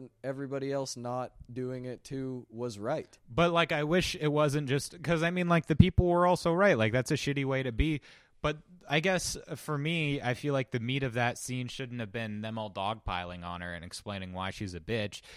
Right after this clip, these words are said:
Speaker 2: It should have been, like, her explaining why that's the way it is.
Speaker 1: Yeah, I agree.
Speaker 2: Um,
Speaker 1: Um, also, the other thing is, like, the hot jock guy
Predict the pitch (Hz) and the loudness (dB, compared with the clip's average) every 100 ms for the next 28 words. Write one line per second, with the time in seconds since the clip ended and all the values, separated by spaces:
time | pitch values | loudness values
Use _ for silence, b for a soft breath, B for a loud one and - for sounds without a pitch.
0 | B - 127 175 165 170 165 160 151 87 | B -8 -4 -4 -4 -4 -2 -2 -2 -2
1 | 151 160 165 - 143 - - 143 156 151 | 0 0 -2 -8 -10 -8 -6 -6 -6 -6
2 | 107 104 117 135 139 131 131 - 117 120 | -6 -4 -2 -2 -4 -6 -6 -6 -6 -4
3 | 131 123 135 233 95 76 - 117 107 - | -2 0 2 0 -2 -6 -8 0 0 0
4 | - 107 92 87 76 - _ - _ 101 | -4 -2 -2 -4 -8 -10 _ -20 _ -4
5 | 104 104 95 90 _ _ _ _ _ _ | -2 -2 -4 -10 _ _ _ _ _ _
6 | _ _ 120 123 120 - 135 190 208 180 | _ _ 0 0 -2 2 4 4 2 -2
7 | 170 - _ - - 127 170 196 202 214 | -4 -8 _ -20 -10 -4 -2 -4 -6 -8
8 | 185 160 147 139 113 117 110 123 127 107 | -6 -4 -2 -2 -2 -4 0 0 -2 -4
9 | 107 110 117 92 90 104 101 82 87 87 | -4 -2 -2 -6 -4 -2 -2 -4 -10 -12